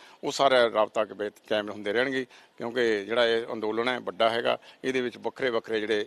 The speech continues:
ਇਸ਼ੂਜ਼ ਆਉਂਦੇ ਰਹਿੰਦੇ ਨੇ, ਸਮੇਂ ਸਮੇਂ 'ਤੇ ਜਿਹੜਾ ਹੈਗਾ, ਅਮ, ਤਬਦੀਲੀਆਂ ਆਉਂਦੀਆਂ ਰਹਿੰਦੀਆਂ ਨੇ, ਗੱਲਬਾਤ ਦੀਆਂ ਵੀ ਤਬਦੀਲੀਆਂ ਆਉਂਦੀਆਂ ਰਹਿੰਦੀਆਂ, ਸਟੇਜਾਂ 'ਤੇ ਵੀ ਤਬਦੀਲੀਆਂ ਆਉਂਦੀਆਂ। ਸੋ ਉਸ ਨੂੰ ਜਿਵੇਂ ਜਿਵੇਂ ਵੀ ਪੋਜੀਸ਼ਨ ਆਉਂਦੀ ਹੈ, ਸਮਾਂ ਆਉਂਦਾ ਹੈ, ਉਸ ਦੇ ਮੁਤਾਬਕ ਸਾਡੀ ਉਹ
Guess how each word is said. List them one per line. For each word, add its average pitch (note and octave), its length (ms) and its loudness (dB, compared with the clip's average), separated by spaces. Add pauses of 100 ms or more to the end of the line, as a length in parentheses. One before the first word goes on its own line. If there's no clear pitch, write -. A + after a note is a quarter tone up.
ਇਸ਼ੂਜ਼ A#2+ 340 -8
ਆਉਂਦੇ A2+ 220 -2
ਰਹਿੰਦੇ A2 200 -2
ਨੇ, G#2+ 60 -6
ਸਮੇਂ A2+ 280 -8
ਸਮੇਂ A2+ 260 -8
'ਤੇ G#2+ 100 -6
ਜਿਹੜਾ A2 160 0
ਹੈਗਾ, G#2+ 280 0 (420)
ਅਮ, A#2 360 -2 (160)
ਤਬਦੀਲੀਆਂ C3 460 2
ਆਉਂਦੀਆਂ A#2 280 0
ਰਹਿੰਦੀਆਂ B2 300 0
ਨੇ, A#2 120 -2
ਗੱਲਬਾਤ A2 340 2
ਦੀਆਂ B2 200 -4
ਵੀ A#2 80 -8
ਤਬਦੀਲੀਆਂ A2+ 420 -4
ਆਉਂਦੀਆਂ A2+ 240 -2
ਰਹਿੰਦੀਆਂ, A2+ 280 -2
ਸਟੇਜਾਂ A#2+ 400 -4
'ਤੇ B2+ 80 -4
ਵੀ A#2 80 -8
ਤਬਦੀਲੀਆਂ A2+ 420 -6
ਆਉਂਦੀਆਂ। A#2+ 160 -4 (280)
ਸੋ F#3 180 4
ਉਸ F3+ 120 2
ਨੂੰ F3+ 160 -2
ਜਿਵੇਂ D3 240 2
ਜਿਵੇਂ D#3 240 2
ਵੀ D3 140 -4 (180)
ਪੋਜੀਸ਼ਨ C3+ 360 -2
ਆਉਂਦੀ B2 220 0
ਹੈ, B2+ 60 4
ਸਮਾਂ A#2 300 2
ਆਉਂਦਾ B2 180 4
ਹੈ, B2 60 4 (260)
ਉਸ F#3+ 160 2
ਦੇ F3+ 100 2
ਮੁਤਾਬਕ C3+ 420 2
ਸਾਡੀ A#2+ 240 0
ਉਹ B2+ 160 -4